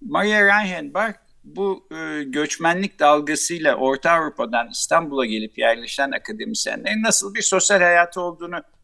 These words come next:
anlatmıştı. İşte Bebek civarında oturuyorlar, çocukları birbirleriyle oynuyor, e, sosyal olarak görüşüyorlar, birbirlerine yemeklere gidiyorlar, geliyorlar filan. Dolayısıyla her göçmenlik hikayesinin arkasında böyle bir,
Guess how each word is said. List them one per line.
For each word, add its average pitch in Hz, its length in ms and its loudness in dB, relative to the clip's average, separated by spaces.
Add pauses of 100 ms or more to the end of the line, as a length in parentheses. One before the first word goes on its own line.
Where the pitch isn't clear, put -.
(180)
anlatmıştı. 107 760 -4
İşte - 280 -8
Bebek 147 340 0
civarında 123 520 4
oturuyorlar, 120 640 -2
çocukları 120 520 -4
birbirleriyle 117 600 -2
oynuyor, 113 640 4 (540)
e, 107 380 2
sosyal 135 440 2
olarak 120 420 2
görüşüyorlar, 117 680 2 (200)
birbirlerine 113 680 -2
yemeklere 110 540 -2
gidiyorlar, 92 420 -2
geliyorlar 90 600 -6
filan. 226 220 0 (540)
Dolayısıyla 220 500 4
her 220 140 6
göçmenlik 185 640 -4
hikayesinin 160 840 -2
arkasında 147 840 -2 (100)
böyle 156 260 -4
bir, 175 280 -10